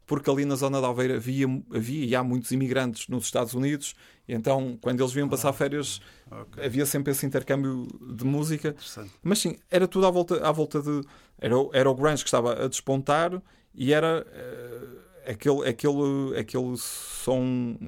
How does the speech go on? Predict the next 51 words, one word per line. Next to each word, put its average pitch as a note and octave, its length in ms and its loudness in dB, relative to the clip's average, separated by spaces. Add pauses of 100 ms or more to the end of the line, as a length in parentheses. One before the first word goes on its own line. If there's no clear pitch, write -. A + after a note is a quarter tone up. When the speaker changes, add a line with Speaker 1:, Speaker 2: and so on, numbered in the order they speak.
(160)
Speaker 1:
do A2+ 120 -2
heavy A#2+ 140 2
metal C3+ 220 0
que A#2 80 -6
também C#3 140 0
estava C3+ 320 0
um C3 80 -6
bocado C3+ 300 0
em C#3+ 80 -2
voga, D3 340 0 (320)
sei - 160 -4
lá, G#2 200 -4 (360)
naquela B2+ 340 2
altura, B2+ 540 0
os A2+ 160 -8
Sepultura, B2 460 -4
obviamente, A2+ 420 -2
os - 80 -8
Pantera, B2 720 2
Speaker 2:
Uhum, A2+ 60 -10
uhum. A2 100 -10
Speaker 1:
os A2 100 -10
Machine A#2+ 360 0
Head, B2+ 260 0
um A#2+ 80 -2
bocadinho A2+ 240 0
mais A2+ 200 0
tarde, B2+ 480 0 (560)
quando C#3 220 4
começou C3+ 360 2
a B2+ 60 2
coisa C3 240 2
a - 20 0
ficar - 160 0
um C3+ 60 0
bocadinho B2+ 240 0
mais B2 180 0
dark, B2+ 280 2
os - 100 -12
Paradise A2+ 420 -2
Lost, C3 540 0 (500)
pronto, D#3+ 260 2
e A2 40 -2
depois A2 200 -2
entretanto A#2 380 0
veio B2+ 140 4
o A#2+ 40 -2
black B2 260 0
metal C#3 280 0
e C3 60 -2
pronto. G#2 340 -8